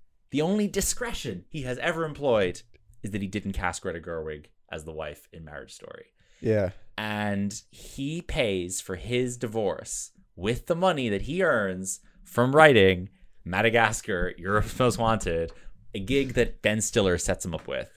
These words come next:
Speaker 1: at DreamWorks, a film we will cover soon. So, and, and now he has a son with, uh, Greta Gerwig called Harold. So now he's got two kids,
Speaker 2: Divor-
Speaker 1: one with each of the women in this film, <laughs> and he sees the, the, the, the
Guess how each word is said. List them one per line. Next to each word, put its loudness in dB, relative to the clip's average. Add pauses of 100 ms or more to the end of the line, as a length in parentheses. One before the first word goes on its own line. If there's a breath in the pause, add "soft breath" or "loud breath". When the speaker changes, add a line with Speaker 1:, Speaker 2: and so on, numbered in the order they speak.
(120)
Speaker 1:
at -14
DreamWorks, -12
a -6
film 0
we -4
will -8
cover -4
soon. -10 (520 loud breath)
So, 6 (180)
and, 2
and -2
now 2
he 0
has -4
a -6
son -6
with, -4
uh, 2
Greta -4
Gerwig -2
called -6
Harold. -2
So -8
now -6
he's -6
got -4
two -6
kids, -6 (160 soft breath)
Speaker 2:
Divor- -4
Speaker 1:
one 4
with -2
each -2
of 2
the -2
women 4
in 0
this -6
film, -2 (300 loud breath)
<laughs> 0
and 6
he 4
sees 8
the, 10
the, 4
the, -2
the 2